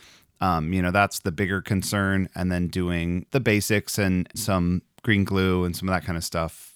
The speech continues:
in the rest of the theater space. So, yeah, I,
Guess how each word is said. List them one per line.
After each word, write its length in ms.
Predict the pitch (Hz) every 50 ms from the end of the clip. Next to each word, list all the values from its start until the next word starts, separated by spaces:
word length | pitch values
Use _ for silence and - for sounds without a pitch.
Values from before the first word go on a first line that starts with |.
| _
in 140 | - 87 85
the 80 | 82 85
rest 260 | 85 85 - - -
of 80 | 90 87
the 100 | 85 82
theater 360 | - - - - - - -
space. 480 | - - - - - - - - - _ _ _ _ _ _ _ _ _
So, 140 | - - 202
yeah, 200 | 208 165 131 -
I, 140 | - 160 151